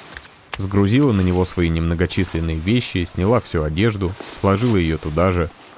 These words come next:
Сапоги привязала сверху стропами рюкзака. Единственную имеющуюся у нее веревку, предназначенную для растяжек тента, она сложила в четверо и привязала ей рюкзачный плот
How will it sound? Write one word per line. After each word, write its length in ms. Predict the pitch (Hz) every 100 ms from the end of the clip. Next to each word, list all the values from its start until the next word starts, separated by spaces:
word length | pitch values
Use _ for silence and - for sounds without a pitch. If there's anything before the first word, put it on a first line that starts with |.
| - -
Сапоги 400 | - - 95 127
привязала 540 | 139 104 90 95 104 92
сверху 480 | - 98 104 -
стропами 540 | 90 - 90 80 87 78
рюкзака. 580 | 80 82 82 - 78 - - - - -
Единственную 760 | 92 98 113 104 - 87 85 85
имеющуюся 680 | 92 90 - 87 80 -
у 60 | 87
нее 240 | 85 85
веревку, 480 | 78 85 135 - -
предназначенную 840 | - 80 87 85 87 82 85 80
для 200 | 78 87
растяжек 500 | 85 - 90 80 78
тента, 380 | - 85 73 - - - - - - -
она 220 | 90 92
сложила 460 | 90 92 85 90 82
в 40 |
четверо 460 | - 120 123 87 78
и 60 |
привязала 540 | 78 82 80 85 104 110
ей 260 | 80 78
рюкзачный 560 | 80 87 90 85 - 80
плот 300 | - 101 117